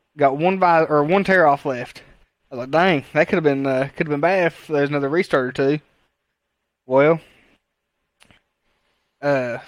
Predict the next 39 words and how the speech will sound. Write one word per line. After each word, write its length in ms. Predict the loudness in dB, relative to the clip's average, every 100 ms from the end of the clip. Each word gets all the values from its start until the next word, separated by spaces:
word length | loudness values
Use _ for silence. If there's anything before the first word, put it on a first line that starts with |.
| -20 _ _ _ _ _ _ _ _ _ _ _ _
yesterday 640 | -2 0 -2 -2 0 0 -4
I 100 | -4
was 100 | -2
cleaning 200 | 0 0
out 60 | 0
the 40 |
car, 220 | 2 2 2
getting 140 | 0
ready 260 | 2 2 2
to, 300 | 0 0 -2 _ _ _ _ _ _ _ _ _ _
uh, 340 | -4 -4 -4 -10 -16 -20 _ _ _
clean 220 | _ 0 2
it 20 |
out 160 | 0
just 160 | -2 -12
the 60 | 0
best 240 | 0 0
I 40 | -4
could 300 | -2 0 -2
before 300 | -6 -4 -2
we 60 | -4
went 100 | -4
racing 300 | -4 -4 -10
again, 360 | -6 -4 -6 -8 _ -20 -20 _ _ _ _ _ _ _ _
and, 380 | -2 0 0 2
uh, 320 | 2 2 0 -4 _ _ _ _ _ _ _ _ _ _ _ _ -6
looked 180 | -4
in 80 | -2
there, 180 | 0 2
and 100 | 2
there's 120 | 0
a 40 | 0
couple 200 | -4 0
tear 240 | 2 4
offs 180 | 2 2
laying 280 | 0 0 -2
on 60 |
the 60 | -8
floor. 420 | -4 0 2 0